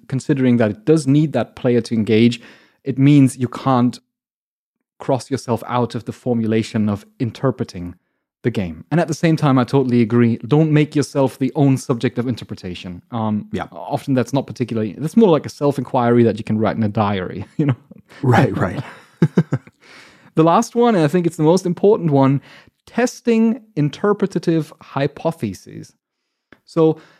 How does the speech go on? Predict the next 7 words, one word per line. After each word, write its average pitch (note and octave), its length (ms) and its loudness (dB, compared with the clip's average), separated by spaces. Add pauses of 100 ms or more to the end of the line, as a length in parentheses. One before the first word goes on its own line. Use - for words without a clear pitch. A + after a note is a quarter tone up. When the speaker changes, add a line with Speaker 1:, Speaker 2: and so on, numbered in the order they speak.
(240)
Speaker 1:
the F#3 120 2
idea F#3 280 2
of - 80 -2
hermeneutics D3 720 -2
is B2+ 100 -4
always B2+ 560 2
that A2 320 -2